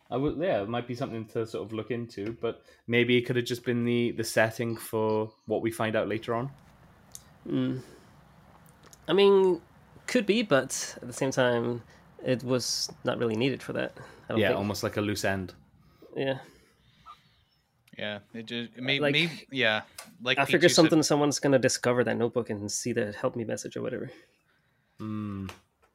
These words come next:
Speaker 3: Yeah, or may-, or maybe it was just setting up the Morse code thing for later, you know?
Speaker 1: Yeah.
Speaker 3: Uh,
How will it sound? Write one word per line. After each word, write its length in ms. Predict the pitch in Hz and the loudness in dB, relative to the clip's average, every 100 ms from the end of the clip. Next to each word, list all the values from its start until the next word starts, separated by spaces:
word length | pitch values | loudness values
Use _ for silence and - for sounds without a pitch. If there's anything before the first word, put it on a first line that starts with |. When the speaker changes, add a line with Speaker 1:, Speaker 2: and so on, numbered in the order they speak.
| _ _ _ _ | _ _ _ _
Speaker 3:
Yeah, 200 | - 113 107 | -6 -4 -2
or 60 | |
may-, 140 | 131 160 | -4 -6
or 120 | 180 | -4
maybe 180 | 180 180 | -2 -2
it 40 | |
was 100 | 147 | -2
just 160 | 135 - | -2 0
setting 240 | 131 123 | 0 0
up 180 | 107 - | -4 -6
the 320 | 104 101 95 - | -6 -6 -8 -8
Morse 240 | 104 104 | -8 -8
code 260 | - 98 - | -8 -10 -8
thing 180 | 101 | -10
for 160 | 98 101 | -10 -12
later, 440 | 95 98 95 98 - _ _ - | -8 -8 -8 -12 -16 _ _ -16
you 100 | 98 | -10
know? 300 | 98 95 - _ _ - | -8 -10 -14 _ _ -2
Speaker 1:
Yeah. 320 | 131 127 123 - _ | 0 2 -2 -8 _
Speaker 3:
Uh, 60 | _ | _